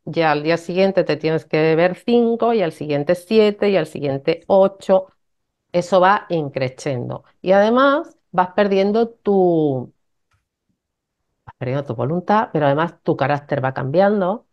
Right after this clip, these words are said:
empiezas a estar irascible, empiezas a estar agresivo, empiezas a necesi-, a buscar triquiñuelas para conseguir eso, porque tú necesitas esa gratificación,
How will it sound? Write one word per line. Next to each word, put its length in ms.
empiezas 400
a 40
estar 240
irascible, 840
empiezas 300
a 40
estar 220
agresivo, 760
empiezas 460
a 80
necesi-, 800
a 100
buscar 840
triquiñuelas 1040
para 220
conseguir 800
eso, 440
porque 220
tú 140
necesitas 600
esa 200
gratificación, 920